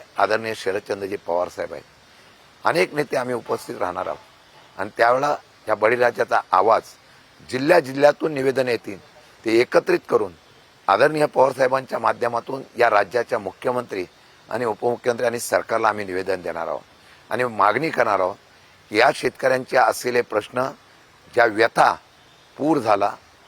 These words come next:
अनेक गोष्टी झाल्या, त्यातून जमिनी खरडून गेलेल्या आहेत, परंतु आजही ओला दुष्काळ निकषामध्ये अडकलेला आहे. परत एकदा बळीराजा आत्महत्या करू नये, रोज आत्महत्या होत आहेत, ते करू नये म्हणून आता आवाज हा उठवणं गरजेचं आहे.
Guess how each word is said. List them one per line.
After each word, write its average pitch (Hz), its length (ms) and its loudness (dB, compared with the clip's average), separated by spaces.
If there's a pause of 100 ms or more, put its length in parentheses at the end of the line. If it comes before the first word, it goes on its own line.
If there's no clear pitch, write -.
(120)
अनेक 147 340 2
गोष्टी 135 280 -6
झाल्या, 101 320 -2 (540)
त्यातून 123 360 0
जमिनी 127 380 -2
खरडून 120 320 -4
गेलेल्या 92 340 -4
आहेत, 85 100 -8 (500)
परंतु 131 380 0 (100)
आजही 107 360 2
ओला 120 300 2
दुष्काळ 107 420 -2 (400)
निकषामध्ये 135 720 0
अडकलेला 95 440 0
आहे. 107 120 -6 (480)
परत 117 260 2
एकदा 123 220 -2
बळीराजा 113 500 2
आत्महत्या 110 480 -2
करू 104 280 -2
नये, 90 160 -6 (400)
रोज 131 280 0
आत्महत्या 123 400 -2
होत 90 160 -6
आहेत, 90 120 -4 (360)
ते 98 40 -12 (140)
करू 143 200 2
नये 123 240 -2 (420)
म्हणून 131 240 -2
आता 123 220 2
आवाज 113 340 4
हा 113 100 2
उठवणं 113 480 -4
गरजेचं 90 380 -4
आहे. 87 120 -2